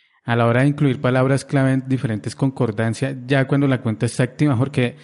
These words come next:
de lo contrario toca ir palabra por ca-, por palabra y colocarle las comillas, los corchetes.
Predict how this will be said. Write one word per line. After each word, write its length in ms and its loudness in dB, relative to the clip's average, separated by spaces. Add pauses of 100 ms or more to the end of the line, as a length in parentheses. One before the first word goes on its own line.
(120)
de 100 2
lo 140 4
contrario 480 2
toca 320 2
ir 560 2 (400)
palabra 400 2
por 160 0
ca-, 240 0
por 240 0
palabra 540 0
y 60 0
colocarle 560 -2
las 200 -4
comillas, 540 -2
los 120 -8
corchetes. 720 -8